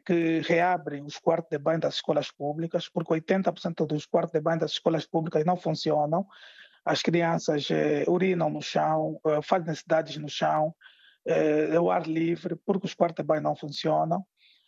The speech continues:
Eh, das dez mil escolas existentes em Angola, apenas treze por cento, nesse caso, mil e trezentas escolas têm água corrente.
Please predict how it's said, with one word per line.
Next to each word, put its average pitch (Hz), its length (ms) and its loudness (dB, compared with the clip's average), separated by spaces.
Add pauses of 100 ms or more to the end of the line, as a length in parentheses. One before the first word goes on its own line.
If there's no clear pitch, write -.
(200)
Eh, 165 400 2
das 175 220 2
dez 196 180 2
mil 196 180 0
escolas 175 500 2
existentes 180 360 -4
em 156 100 2
Angola, 151 420 0
apenas 180 420 0
treze 185 340 0
por 160 180 -4
cento, 156 460 0
nesse 165 220 -2
caso, 151 560 0 (420)
mil 190 200 2
e 190 40 -2
trezentas 175 360 0
escolas - 360 0
têm 170 240 2
água 151 260 2
corrente. 160 640 0